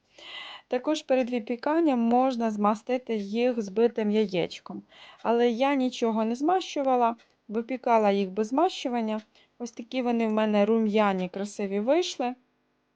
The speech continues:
Готується досить швидко, тому що сосиски — це в нас вже готовий продукт. Нам потрібно, щоб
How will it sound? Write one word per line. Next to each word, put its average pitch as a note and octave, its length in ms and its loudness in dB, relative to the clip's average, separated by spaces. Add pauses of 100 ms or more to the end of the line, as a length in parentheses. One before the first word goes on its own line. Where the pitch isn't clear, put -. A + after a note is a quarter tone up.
(280)
Готується A#3+ 520 2
досить A#3 440 0
швидко, C#4+ 460 0
тому G#3 240 -4
що A3+ 220 -2 (340)
сосиски — A#3+ 600 -2
це G#3+ 180 -2
в G#3+ 40 0
нас G#3+ 220 2
вже G#3+ 140 2
готовий E4+ 440 2
продукт. B3+ 540 -4 (360)
Нам E4 200 4
потрібно, C4+ 480 2
щоб A#3 380 0